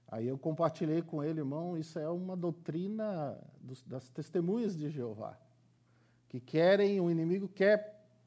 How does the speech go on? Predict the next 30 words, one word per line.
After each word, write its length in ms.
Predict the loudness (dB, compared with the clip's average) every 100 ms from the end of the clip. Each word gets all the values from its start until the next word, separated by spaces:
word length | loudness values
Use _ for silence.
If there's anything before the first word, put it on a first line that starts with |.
| -4
colocar 540 | 2 2 2 4 4
Jesus 560 | 4 2 0 -2 -2 -4
como 300 | -4 -2 -2
se 200 | -4 -2
ele 120 | -2
fosse 460 | -2 -2 -2 -4 -6
uma 240 | -4 -4
criatura, 840 | -2 0 2 0 -2 0 0 -2 -6 -20 _ _ _ _ _ _ _ _
até 260 | -4 4 6
um 240 | 6 6
anjo 540 | 6 6 4 2 0
numa 260 | -2 0 -2
condição 680 | 0 -2 -2 -2 0 0 -2
superior. 880 | -4 -6 2 4 4 6 6 4 0 -18 -20 -20 -20 _ _ _ _ _ _ _ _ _
Daí 200 | -8 -2
eu 80 | 0
compartilhei 600 | 0 2 2 2 2 4
com 160 | 4 4
ele 160 | 2
que 200 | 2 2
o 240 | 4 4 4
livro 360 | 2 4 2
de 100 | 2 2
Hebreus, 440 | 4 6 6 4
ele 200 | 2 0
tem 460 | 0 2 2 2 2
essa 300 | 0 0 -2
finalidade 840 | -2 0 2 2 4 4 4 2
de 100 | -4
mostrar 760 | -4 -6 -4 0 2 0 -4